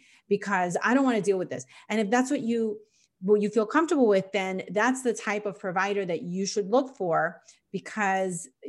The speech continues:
the relationship that you have with your doctor is incredibly important in terms of managing your, your condition or your illness. If, however, you are the type of person that likes to do research and you wanna have conversations with your doctor and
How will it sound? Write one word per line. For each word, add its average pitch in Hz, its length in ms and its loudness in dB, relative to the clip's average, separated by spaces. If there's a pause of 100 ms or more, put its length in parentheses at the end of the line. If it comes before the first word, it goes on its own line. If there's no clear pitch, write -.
(280)
the 202 400 -4
relationship 226 520 0
that 196 180 -4
you 185 120 -4
have 175 100 -4
with 170 100 -10
your 175 80 -8
doctor 170 300 -6
is 160 80 -12
incredibly 190 640 -4
important 160 840 -8 (400)
in 180 120 0
terms 180 400 -4
of 170 280 0 (200)
managing 185 920 -4
your, 156 440 -6 (280)
your 156 160 -4
condition 180 500 0
or 151 80 -4
your 151 220 -4
illness. 180 580 -2 (560)
If, 190 120 0
however, 208 360 2
you 190 300 0
are 180 100 -2
the 170 100 -8
type 185 200 -6
of 180 100 -10
person 185 280 -6
that 170 180 -8
likes 185 220 -6
to 220 80 -4
do 208 160 -4
research 254 420 0
and 175 160 -6
you 180 80 -6
wanna 202 300 -2
have 196 280 -6
conversations 180 640 -4
with 180 100 -10
your 175 140 -6
doctor 196 560 2
and 165 320 -8